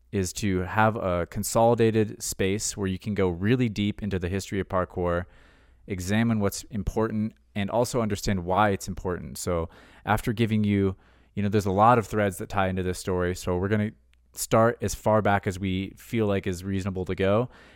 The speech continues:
And we're gonna pull from many different sources and storylines across the whole series. But ultimately, we're gonna hopefully tie them all together for you and give you some context. At the end of every episode, we'll, we'll kind of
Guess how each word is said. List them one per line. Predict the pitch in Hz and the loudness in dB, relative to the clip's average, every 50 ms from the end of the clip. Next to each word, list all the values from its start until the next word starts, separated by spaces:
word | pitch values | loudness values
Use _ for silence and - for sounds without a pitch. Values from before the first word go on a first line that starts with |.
| - _ - | -20 _ -6
And | - 90 90 92 92 92 90 | -2 0 0 0 0 0 0
we're | 98 | 0
gonna | 95 104 98 | 0 0 -2
pull | - - - 117 110 | -2 -2 -2 -2 -2
from | 98 - 98 95 | 0 -2 -2 0
many | 101 113 117 | 0 0 0
different | 110 104 - 110 107 | 0 -2 -2 -6 -8
sources | - - 104 101 98 - - 107 98 98 98 - - - | -6 -4 -2 -2 -2 -2 -2 -2 -2 -2 -2 -6 -8 -10
and | 123 98 90 90 87 87 87 - - _ _ _ _ - | -8 -6 -6 -6 -6 -6 -8 -12 -14 _ _ _ _ -16
storylines | - - - 104 104 104 101 98 101 101 104 101 | -6 -2 0 0 2 2 0 0 0 -2 -2 -4
across | 95 - - - 101 95 196 - | -6 -8 -4 0 0 0 0 0
the | - 104 | -4 -8
whole | - - 107 92 | -6 -6 -6 -6
series. | - - 98 101 110 117 123 131 - - - _ _ _ _ _ _ _ - | -2 0 0 0 2 0 -2 -4 -6 -12 -16 _ _ _ _ _ _ _ -16
But | - 98 101 101 - | -2 0 0 2 4
ultimately, | 98 104 107 - - 117 113 104 104 98 | 4 2 2 2 0 -4 -2 0 0 0
we're | 92 95 95 | 0 0 -2
gonna | 95 92 92 | -2 -2 -4
hopefully | 87 90 107 - - - 107 95 | -4 -6 -8 -10 -6 -4 -4 -4
tie | - - 98 98 101 | -2 0 0 0 2
them | 104 104 104 | 2 2 0
all | 104 101 | 0 0
together | - 104 92 95 92 95 92 | 0 0 0 0 0 0 -2
for | - - 95 92 | -2 0 0 2
you | 92 95 98 104 110 - _ _ - - _ _ _ _ _ _ _ - | 2 2 0 -2 -6 -12 _ _ -20 -20 _ _ _ _ _ _ _ -8
and | - 95 92 92 87 | -4 -2 -2 -2 -2
give | 95 104 101 | -2 -2 -2
you | 110 101 | -2 -4
some | - 98 92 | -4 -6 -6
context. | - 98 95 92 87 - 87 80 - - | -2 -2 0 0 0 0 -2 -2 -2 -4
At | 87 | -6
the | - 92 | -4 -4
end | 90 92 95 | -2 -2 -2
of | 90 95 | 0 0
every | 92 90 92 90 | 0 0 2 0
episode, | 92 - - - - 95 92 90 | 0 -2 -4 -4 -2 -2 -2 -2
we'll, | 87 85 85 85 - - _ - | -2 -6 -8 -8 -10 -14 _ -12
we'll | 101 - | -10 -6
kind | - 107 101 | -4 -4 -4
of | 92 85 - | -4 -6 -8